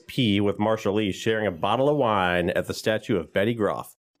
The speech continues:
Fiona says, "Thanks to them, <laughs> she's been searching for hours. She swipes the bottle and chugs some wine." So L S P says, "Cake couldn't have gotten far with her stubby little legs."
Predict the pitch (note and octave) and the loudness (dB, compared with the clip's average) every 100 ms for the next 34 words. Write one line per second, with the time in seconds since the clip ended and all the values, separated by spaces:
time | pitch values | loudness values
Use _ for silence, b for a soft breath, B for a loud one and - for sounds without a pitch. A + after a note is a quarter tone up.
0 | A#2+ E3+ G#3+ F#3 D#3 B2 F3+ F3+ C3+ C3 | -2 0 2 2 0 0 0 0 0 2
1 | C3+ B2+ C3 B2 B2+ C#3 B2+ A#2+ D3+ D3 | 2 2 -2 -4 -2 0 0 0 0 0
2 | C3+ A2+ G#2+ A#2+ G#2 F2+ - - A#2+ - | 0 2 2 2 0 -2 -6 -4 -2 0
3 | D#3 D#3 C3+ C3+ D3+ B2+ F2 C3 C3+ - | -2 -2 -2 0 2 0 -2 -4 -4 -2
4 | A#2+ G2+ E2+ D2+ - _ - A2 A2 D3 | 0 0 0 -2 -6 _ -4 -2 2 0
5 | B2+ D3 D3 D3+ D3 A#2 F#2+ F2+ - - | 0 0 2 2 0 -2 -2 -6 -14 -16
6 | - F3 F#3+ - - B3 B3+ F#3 D#3 C#3 | -4 -4 -4 -12 -6 -2 0 0 0 2
7 | C#3 B2 C3+ A2+ G2 G2 G2+ A2 A2+ G2+ | 0 0 0 2 2 0 -2 -2 -2 -4
8 | - G2+ G#2+ G2 G2+ F#2 E2 C#2 C2 - | -2 0 0 0 0 2 0 -2 -6 -10